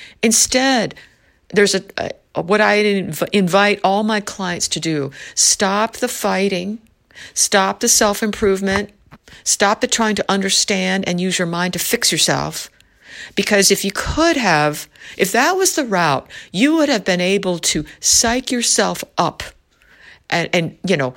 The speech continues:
that all the positive thinking would have somehow healed your heart,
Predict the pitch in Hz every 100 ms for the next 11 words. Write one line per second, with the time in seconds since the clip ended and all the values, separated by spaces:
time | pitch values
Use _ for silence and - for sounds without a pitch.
0 | - - 180 - - _ _ - 185 220
1 | 247 208 233 240 220 185 - 233 254 214
2 | 170 151 - 220 208 160 214 226 214 180
3 | 190 165 135 - - -